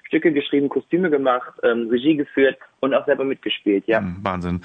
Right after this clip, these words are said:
Speaker 2: Ja, und dann war's praktisch dann doch folgerichtig, doch noch nach Hamburg zu gehen und Musical-Darsteller, ja, die Ausbildung zu machen. Oder wie kam das dann? Dass
Speaker 1: Ja.
Speaker 2: du
Speaker 1: Also ich muss, ich hatte so einen Schlüsselmoment. Ich war zu meinem Geburtstag in dem Musical Rocky, das
Speaker 2: Mhm.
Speaker 1: da in Hamburg lief,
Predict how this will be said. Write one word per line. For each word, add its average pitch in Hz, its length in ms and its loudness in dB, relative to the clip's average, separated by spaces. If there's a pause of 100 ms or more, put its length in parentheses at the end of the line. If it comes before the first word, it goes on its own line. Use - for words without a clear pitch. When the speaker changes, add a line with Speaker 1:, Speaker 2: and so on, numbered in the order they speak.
(560)
Speaker 2:
Ja, 135 220 2
und 117 440 -6
dann 131 160 -2
war's 170 140 -2
praktisch 143 240 -6
dann 120 160 0
doch - 160 -2
folgerichtig, 139 500 -2
doch 160 120 2
noch 214 100 2
nach 160 140 -2
Hamburg 156 320 0
zu - 80 0
gehen 175 280 2
und - 220 -2
Musical-Darsteller, 117 1000 2 (360)
ja, 104 220 -2
die - 180 -6
Ausbildung 123 340 0
zu 95 100 0
machen. 180 380 0 (280)
Oder 110 180 -2
wie 120 60 0
kam 101 180 -2
das 92 100 -10
dann? 90 140 -4
Dass 107 140 0
Speaker 1:
Ja. 107 80 4 (200)
Speaker 2:
du 123 100 -16 (1000)
Speaker 1:
Also 131 200 2
ich 143 140 4
muss, 156 160 2 (380)
ich - 80 -2
hatte 143 140 0
so 135 80 -2
einen 127 80 0
Schlüsselmoment. 123 840 0
Ich 110 100 -14
war 117 140 0
zu 127 80 -6
meinem 120 200 0
Geburtstag 117 640 0
in 110 380 0
dem 107 180 2
Musical 113 400 0
Rocky, 165 460 0 (120)
das 123 120 -4
Speaker 2:
Mhm. 101 100 -4
Speaker 1:
da 127 180 0
in 123 100 -12
Hamburg 123 340 -4
lief, 139 260 0